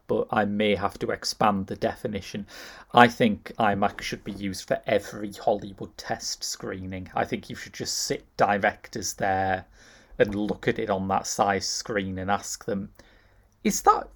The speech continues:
what you wanted it to look like?"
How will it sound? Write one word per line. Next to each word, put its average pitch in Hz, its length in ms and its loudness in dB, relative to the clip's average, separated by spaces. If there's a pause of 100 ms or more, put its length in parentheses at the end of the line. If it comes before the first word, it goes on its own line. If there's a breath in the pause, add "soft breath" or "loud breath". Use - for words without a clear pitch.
(120)
what - 360 2
you 170 380 0
wanted 147 600 0
it - 140 -10
to - 300 -4
look - 340 -8
like?" - 540 -8